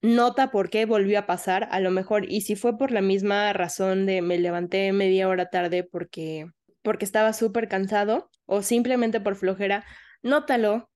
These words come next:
y cámbialo. No pasa nada, pero toma acción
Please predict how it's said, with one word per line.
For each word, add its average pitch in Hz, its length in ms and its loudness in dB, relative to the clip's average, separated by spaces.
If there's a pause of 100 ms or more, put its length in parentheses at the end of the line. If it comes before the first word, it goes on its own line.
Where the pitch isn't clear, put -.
(280)
y 262 140 -4
cámbialo. 285 560 2 (280)
No 240 260 0
pasa 294 320 0
nada, 330 600 2 (520)
pero 233 340 0
toma 240 360 2
acción 202 840 -2